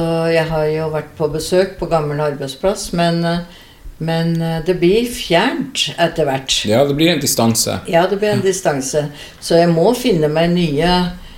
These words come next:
Speaker 1: plasser å møte folk
Speaker 2: Mm.
Speaker 1: for å, um, føle at, eh, du har en sosial omgang.
Speaker 2: Ja, og
Speaker 1: Ja.
Speaker 2: jeg liker jo å fremsnakke frivillighet og være med i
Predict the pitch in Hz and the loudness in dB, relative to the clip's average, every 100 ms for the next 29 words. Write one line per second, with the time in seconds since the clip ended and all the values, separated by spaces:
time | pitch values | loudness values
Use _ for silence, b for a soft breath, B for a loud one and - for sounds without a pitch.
0 | B 170 143 - 139 147 160 160 160 - | B -2 -2 -2 -2 0 0 0 -2 -4
1 | 165 165 135 147 143 233 233 - 117 120 | -2 0 0 -4 0 0 -2 -4 2 2
2 | 92 90 101 - - - - 160 160 160 | 2 -2 -8 -12 -20 -20 -10 -2 0 -2
3 | 160 160 160 165 165 165 147 139 - - | -4 -4 -2 -2 -2 -2 -4 -6 -10 -20
4 | _ - - - 165 139 147 143 151 - | _ -14 -10 -2 0 0 -2 -4 -6 -10
5 | - 165 156 151 151 156 151 147 147 147 | -10 -4 -2 -2 -2 -2 -2 -2 -2 -2
6 | 160 156 160 143 151 151 139 151 202 - | -2 0 2 4 2 0 -2 -2 -2 -4
7 | 107 113 131 - - 123 143 147 147 117 | 0 2 2 -2 0 2 2 0 0 4
8 | 107 - 110 113 117 101 101 110 110 117 | 4 4 2 2 0 0 0 2 4 4
9 | 104 110 107 - 110 104 104 101 101 113 | 4 4 2 2 0 2 2 2 2 4
10 | 110 104 98 | 4 4 -2